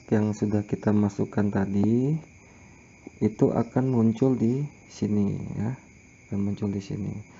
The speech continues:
Nah, apabila belum muncul, maka yang harus dilakukan adalah merefresh halaman ini dengan cara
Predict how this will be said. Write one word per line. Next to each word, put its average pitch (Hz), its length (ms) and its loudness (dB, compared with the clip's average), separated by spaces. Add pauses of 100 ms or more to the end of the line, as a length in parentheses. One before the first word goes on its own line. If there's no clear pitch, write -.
(240)
Nah, 110 160 4
apabila 113 480 4
belum 135 320 8
muncul, 104 720 4
maka 113 320 2
yang 120 160 0
harus 104 240 0
dilakukan 107 720 0
adalah 104 480 0
merefresh 110 880 0
halaman 101 400 2
ini 98 240 0
dengan 101 320 0
cara 113 400 -2